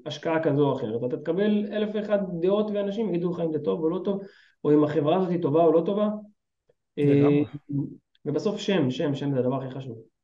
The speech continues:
Speaker 2: מה היית ממליץ למישהו שרוצה להיכנס לתחום של, אה, נדל"ן? הרי נדל"ן, אתה יודע, אפשר ללבו-, ללבוש הרבה כובעים בתחום הזה.
Speaker 1: נכון.
Speaker 2: אפשר להיות משקיע ויזם,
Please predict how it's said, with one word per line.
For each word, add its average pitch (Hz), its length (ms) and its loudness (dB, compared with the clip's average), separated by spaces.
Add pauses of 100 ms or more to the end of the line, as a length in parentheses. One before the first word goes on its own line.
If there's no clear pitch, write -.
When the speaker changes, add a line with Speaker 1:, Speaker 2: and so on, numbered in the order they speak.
(600)
Speaker 2:
מה 147 80 4
היית 180 140 6
ממליץ 165 440 6
למישהו 139 300 0
שרוצה 127 380 2
להיכנס 123 500 0
לתחום 123 500 -2
של, 117 360 -2
אה, 113 120 -4
נדל"ן? 113 380 -2
הרי 113 160 -4
נדל"ן, 147 560 2
אתה 131 100 -2
יודע, 135 180 2
אפשר 127 180 -2
ללבו-, 131 380 0 (140)
ללבוש 131 400 -2
הרבה 127 220 -2
כובעים 117 540 -2
בתחום 107 360 -10
הזה. 104 160 -10
Speaker 1:
נכון. - 80 -12
Speaker 2:
אפשר 107 120 -8
להיות 107 260 -6
משקיע 123 500 -4
ויזם, 113 580 -2